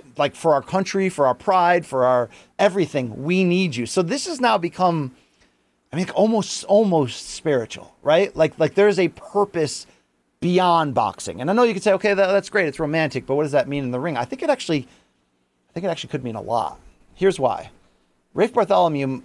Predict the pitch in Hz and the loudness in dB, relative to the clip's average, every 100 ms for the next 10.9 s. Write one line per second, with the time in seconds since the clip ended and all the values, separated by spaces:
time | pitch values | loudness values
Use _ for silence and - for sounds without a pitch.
0 | _ - 156 127 - 139 127 135 123 120 | _ 0 2 2 -2 -2 0 0 -2 -4
1 | 113 123 107 127 113 101 127 127 - 202 | -2 -2 0 0 0 0 -2 -4 -6 -8
2 | 240 262 190 156 156 139 135 120 - _ | -4 -2 0 2 4 4 2 -2 -12 _
3 | _ _ _ _ - 147 147 120 135 139 | _ _ _ _ -2 0 0 0 0 2
4 | 143 - 135 127 123 123 113 101 110 104 | 0 -2 -4 -4 -6 -4 -4 -2 -4 -4
5 | 101 110 - - 82 _ _ _ _ _ | -10 -14 -16 -20 -20 _ _ _ _ _
6 | - 113 117 165 156 147 143 117 107 - | -14 -8 -2 0 0 0 0 0 -4 0
7 | 226 175 196 208 175 160 185 180 175 165 | 4 4 4 0 -2 0 0 0 2 0
8 | 131 175 151 - 147 131 113 185 180 143 | 0 -2 -2 2 4 2 2 0 2 0
9 | 143 - 185 170 151 - 170 233 160 156 | 0 -2 0 2 0 0 0 2 2 2
10 | 143 147 127 - 247 - 117 107 120 | 2 0 -2 -4 -6 -2 -2 -4 -12